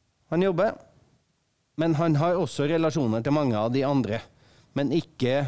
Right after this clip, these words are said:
profesjonelle relasjoner. Eh, annet enn kanskje, eh,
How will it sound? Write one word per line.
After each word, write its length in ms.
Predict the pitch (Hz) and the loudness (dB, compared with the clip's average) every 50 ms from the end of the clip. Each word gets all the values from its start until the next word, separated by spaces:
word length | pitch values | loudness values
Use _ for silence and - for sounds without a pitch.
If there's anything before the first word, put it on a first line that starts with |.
| 117 113 107 - _ _ - | -6 -8 -12 -14 _ _ -6
profesjonelle 920 | - 165 151 127 - 160 139 - 170 156 160 151 123 101 95 95 98 104 113 123 127 | -2 -2 -2 0 -2 -4 -2 0 0 2 2 2 2 0 -2 -2 -2 -2 -2 -2 -2
relasjoner. 500 | 135 135 131 131 120 139 135 143 160 143 - _ _ _ _ - - - - - - - _ _ - 120 | -2 -2 -2 0 0 0 0 0 0 -2 -4 _ _ _ _ -20 -20 -20 -20 -20 -20 -20 _ _ -12 -6
Eh, 540 | 120 117 117 117 120 123 123 120 117 101 92 82 - - 120 - - _ _ _ _ - | -4 -2 -2 0 0 0 0 -2 -2 -4 -4 -8 -12 -18 -20 -20 -20 _ _ _ _ -6
annet 300 | 143 135 113 101 - 139 | -4 -4 -4 -2 -2 -4
enn 100 | 127 120 | -4 -2
kanskje, 460 | - 165 147 127 - - - 113 120 123 117 - - - _ - - - - - - - - - - - - - - - - - - - _ _ - | -2 -2 -2 -2 -4 -4 -4 -4 -4 -4 -4 -6 -12 -20 _ -20 -20 -20 -20 -20 -20 -20 -20 -20 -20 -20 -20 -20 -20 -20 -20 -20 -20 -20 _ _ -8
eh, 300 | - 113 117 117 117 | -6 -4 -2 -2 -2